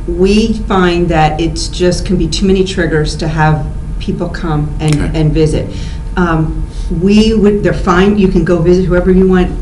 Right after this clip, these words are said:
Speaker 1: out in the community, but just for the safety of all residents concerned, we don't have visitors. And who comes in, so when I do an intake with somebody and you tell me,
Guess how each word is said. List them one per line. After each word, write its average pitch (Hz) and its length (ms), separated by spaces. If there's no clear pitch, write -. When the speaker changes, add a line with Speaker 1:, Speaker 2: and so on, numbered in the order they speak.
Speaker 1:
out 165 180
in 175 120
the 180 60
community, 175 760
but 175 280
just 190 380
for 220 80
the 208 120
safety 180 460
of 156 100
all 156 300
residents 160 480
concerned, 156 580
we 156 100
don't 151 360
have 147 200
visitors. - 480
And 165 140
who 226 320
comes 220 360
in, 202 220
so 185 180
when 180 160
I 214 180
do 226 140
an 208 100
intake 196 600
with 151 140
somebody 160 440
and 151 140
you 180 100
tell 180 300
me, 160 300